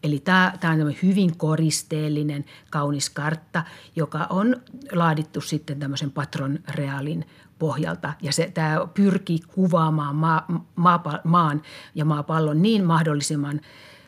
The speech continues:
eh, maantieteellisesti niin tarkkaa kuin mahdollista.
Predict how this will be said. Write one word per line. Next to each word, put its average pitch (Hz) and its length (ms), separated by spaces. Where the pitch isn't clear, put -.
eh, - 140
maantieteellisesti 151 880
niin 156 220
tarkkaa 147 420
kuin 147 200
mahdollista. - 640